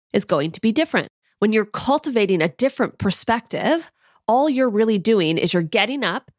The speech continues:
and you're choosing a different point in the circle to look at your life from. So when I put twenty twenty-one in the middle of my circle, my initial perspective, my default,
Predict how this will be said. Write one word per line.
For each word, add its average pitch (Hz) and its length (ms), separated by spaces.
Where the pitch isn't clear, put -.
and 190 120
you're 180 120
choosing 202 680
a 190 60
different 208 480
point 190 300
in 185 180
the 175 80
circle 196 480
to - 140
look 180 340
at 175 200
your 156 140
life 139 280
from. - 440
So - 160
when 175 200
I 330 440
put 185 380
twenty 233 360
twenty-one 180 880
in 196 100
the 185 60
middle 214 240
of 196 80
my 180 140
circle, - 460
my 190 140
initial 233 540
perspective, 202 720
my 165 140
default, 233 560